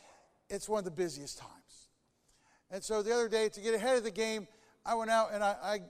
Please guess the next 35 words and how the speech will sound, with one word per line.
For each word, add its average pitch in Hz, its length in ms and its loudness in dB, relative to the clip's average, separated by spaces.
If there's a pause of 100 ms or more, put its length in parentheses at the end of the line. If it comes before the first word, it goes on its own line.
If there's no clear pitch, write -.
(400)
did 226 160 2
my 214 180 4
first 240 320 0
Christmas 214 340 -2
shopping. 202 460 2 (220)
I 208 100 2
bought 214 240 4
my 196 140 2
first 185 320 -6
gift. - 360 -4 (880)
It 185 80 -4
was 190 140 -4
for 170 160 -10
me. 131 180 -8 (2500)
I, 190 400 2
I 180 260 -2 (160)
decided 196 480 0
I, 180 200 2
I 175 140 -2
needed, 185 500 -4
uh, 165 320 0 (100)
to 190 100 -10
replenish 208 680 -4
my, 170 320 0 (580)
my 165 160 -6
stock 202 460 0
of 170 140 -4
men's 180 280 -6
fragrance, 208 640 -2
and 175 140 -12
so 185 100 -6
I 175 60 0
have 170 100 -2
a 170 60 -8
certain 170 420 -8